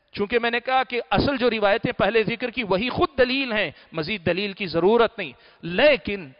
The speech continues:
تنزلاً ایسی بھی روایتیں ہیں، یہ بتانے کے لیے صرف میں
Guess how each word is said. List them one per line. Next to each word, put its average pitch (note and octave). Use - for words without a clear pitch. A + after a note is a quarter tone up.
تنزلاً F3+
ایسی A3+
بھی D#4
روایتیں G#3+
ہیں، F3+
یہ F3+
بتانے F3+
کے A#3
لیے G#3+
صرف F#3+
میں F3+